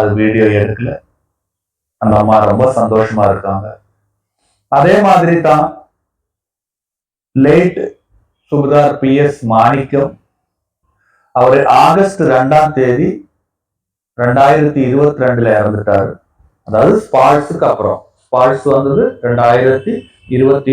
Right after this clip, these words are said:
ஒண்ணு ஃபர்ஸ்ட் ஜனவரி ரெண்டாயிரத்தி இருபத்தி ரெண்டுல அவர் இறந்துட்டாரு. பாவம், அந்த அம்மாவுக்கு வந்து வயசு எண்பத்தி ரெண்டு. அவரோட மகள் பேரு வந்துட்டு மேரி,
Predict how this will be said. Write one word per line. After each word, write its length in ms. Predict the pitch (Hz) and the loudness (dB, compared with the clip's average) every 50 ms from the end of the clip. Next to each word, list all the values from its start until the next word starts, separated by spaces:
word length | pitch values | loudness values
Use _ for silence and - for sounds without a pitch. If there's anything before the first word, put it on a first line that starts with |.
| 131 117 | 0 2
ஒண்ணு 220 | 117 120 135 170 190 - - - | 0 0 0 -2 -2 -4 -6 -6
ஃபர்ஸ்ட் 280 | - 135 135 135 - 135 123 123 | -4 -4 -4 -2 -2 -2 0 0
ஜனவரி 400 | 117 110 98 98 95 90 87 87 85 - - _ _ _ _ _ _ _ - - _ _ _ _ _ _ _ _ 151 | 0 0 0 0 -2 -2 -4 -8 -12 -14 -20 _ _ _ _ _ _ _ -20 -20 _ _ _ _ _ _ _ _ -2
ரெண்டாயிரத்தி 480 | 151 151 165 165 170 175 165 170 165 160 | 0 2 4 4 4 4 2 0 0 0
இருபத்தி 300 | 151 156 156 156 156 151 | 2 2 2 2 2 2
ரெண்டுல 260 | 151 147 147 151 170 214 - - - - _ _ _ _ _ _ _ _ _ _ _ _ _ - | 2 2 2 2 0 0 -2 -4 -8 -16 _ _ _ _ _ _ _ _ _ _ _ _ _ -4
அவர் 260 | 110 107 120 117 117 | -2 0 2 2 4
இறந்துட்டாரு. 640 | 117 113 113 113 117 113 113 113 113 107 110 110 - - - _ _ _ _ _ _ _ _ _ _ _ _ _ _ _ _ _ _ _ - - - | 4 2 2 2 0 0 0 0 0 0 0 -2 -6 -10 -14 _ _ _ _ _ _ _ _ _ _ _ _ _ _ _ _ _ _ _ -20 -10 -4
பாவம், 380 | - 143 151 170 185 190 185 180 | 0 2 2 4 4 4 4 2
அந்த 140 | 170 156 156 151 | 2 2 2 4
அம்மாவுக்கு 520 | 151 147 147 151 151 156 156 156 151 147 143 | 4 4 4 2 4 4 2 2 0 0 0
வந்து 220 | 143 139 143 143 135 | 0 0 0 0 0
வயசு 440 | 127 127 123 131 135 135 - 143 131 | 2 2 2 2 2 0 -2 -4 -2
எண்பத்தி 480 | 117 110 113 120 123 127 127 127 - 117 | -2 -2 -2 -2 -2 -2 -4 -4 -4 -4
ரெண்டு. 280 | 110 110 110 113 123 - - - _ _ _ _ _ _ _ _ _ _ _ _ _ | -4 -4 -4 -6 -10 -12 -14 -18 _ _ _ _ _ _ _ _ _ _ _ _ _
அவரோட 300 | 117 123 123 127 123 127 127 120 | -2 0 2 2 2 2 2 2
மகள் 380 | 123 127 127 - 156 156 156 151 | 2 2 2 4 2 2 0 0
பேரு 320 | 139 139 139 143 143 143 | 0 2 2 2 2 2
வந்துட்டு 480 | 127 123 123 127 127 127 123 - 135 135 135 135 123 - - _ _ _ _ _ _ _ _ _ _ | 0 0 -2 -2 -4 -4 -4 -4 -2 -2 -2 -2 -4 -6 -14 _ _ _ _ _ _ _ _ _ _
மேரி, 580 | 95 98 110 110 110 113 120 123 120 123 139 | -4 -2 0 2 2 2 2 2 2 2 0